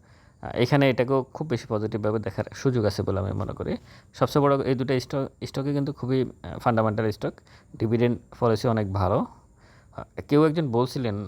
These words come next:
যে, আহ, সে তো ডিভিডেন্ড অনেক দিয়েছে, তার প্রাইস পড়লো কেন? ইউপি-, ইউপিজিএল এর প্রাইস কিন্তু অনেক পড়ছে, কিন্তু গত দুই বছর অনেক পড়ছে। আসলে সে ষাট পার্সেন্ট ক্যাশ ডিভিডেন্ড দিয়েছিল সর্বশেষ, কিন্তু সে বিশ সাল, একুশ সালে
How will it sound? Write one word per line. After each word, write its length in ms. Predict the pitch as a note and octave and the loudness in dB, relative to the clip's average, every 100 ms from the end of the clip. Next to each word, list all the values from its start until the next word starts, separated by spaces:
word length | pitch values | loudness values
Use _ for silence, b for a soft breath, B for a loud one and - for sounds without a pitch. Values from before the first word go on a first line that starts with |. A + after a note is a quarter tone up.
| - | -6
যে, 360 | G2 F#2+ E2 G#1 | -4 -2 -4 -6
আহ, 1040 | - - - _ - - F2 B1+ A1 - | -14 -20 -20 _ -14 -6 -6 -6 -8 -8
সে 160 | - C3+ | 0 2
তো 80 | |
ডিভিডেন্ড 360 | C3 B2 C3 C3+ | 4 4 2 2
অনেক 260 | B2 G#2+ G#2 | 2 0 -2
দিয়েছে, 260 | G#2 - | -4 -4
তার 140 | - G#2 - | -4 -4 -4
প্রাইস 240 | G2+ G2 | -4 -4
পড়লো 260 | - G#2+ F2 | -4 -6 -4
কেন? 160 | D2+ D2 - - B B B - | -6 -6 -8 -14 B B B -14
ইউপি-, 340 | - B2 B2+ - | -2 0 0 -2
ইউপিজিএল 640 | A#2 B2 C3+ A#2+ B2+ B2 | 0 2 0 2 2 2
এর 60 | |
প্রাইস 240 | A2+ A#2+ - | 2 0 0
কিন্তু 180 | C3+ B2+ | 2 2
অনেক 180 | C#3+ - | 2 -2
পড়ছে, 220 | G#2+ - | -6 -6
কিন্তু 180 | G2+ G2 | -6 -4
গত 140 | G2 | -4
দুই 140 | F#2+ F2 | -4 -8
বছর 240 | E2+ F2+ | -8 -4
অনেক 200 | G#2 B2+ - | -2 -2 -2
পড়ছে। 260 | F2 - - - B B B B | -6 -6 -12 -16 B B B B
আসলে 240 | B2 C#3 | 0 2
সে 100 | D3+ | 2
ষাট 240 | D3+ B2+ - | 2 0 2
পার্সেন্ট 300 | C3+ D3+ C3 | -2 0 0
ক্যাশ 160 | A2+ | 2
ডিভিডেন্ড 300 | G#2+ G#2+ G#2 | 2 0 0
দিয়েছিল 280 | G2+ G2+ A2+ | -2 0 -2
সর্বশেষ, 480 | - G#2+ F#2+ F#2+ - - - - - b b b b b | 2 2 2 -4 -8 -10 -14 -20 -20 b b b b b
কিন্তু 260 | C3 C3+ D3+ | -2 2 2
সে 160 | D#3 | 2
বিশ 360 | C3 A#2 C3+ - | 0 0 0 0
সাল, 160 | D3+ C#3 | 0 0
একুশ 240 | C3 - | 0 0
সালে 380 | B2 B2+ B2+ | 2 4 2